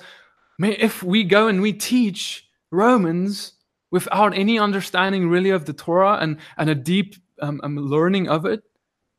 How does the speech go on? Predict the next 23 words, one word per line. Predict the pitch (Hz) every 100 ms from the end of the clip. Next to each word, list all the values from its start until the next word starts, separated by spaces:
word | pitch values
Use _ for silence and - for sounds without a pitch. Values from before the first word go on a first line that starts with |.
| -
we | 165
will | 196 208
most | 180 196 208 -
probably | - 196 196 175
misunderstand | 156 156 - - 180 196 - 175 175
Paul, | - 165
just | 139 170 185
like | 196 190
we | 190
read | 185
in | 180
Peter, | 180 226 196
where | 139
Peter | 139 180 196
said | 185 - 208
that, | 175 156 156 - -
"Hey, | - 196 190 180 _ _ _ _ _ -
if, | 175 175
watch | - 147 180 185 180
out | 190 233
for | 220
Paul's | 180 196 202 185
writings, | 175 202 240 156 135 175 185 -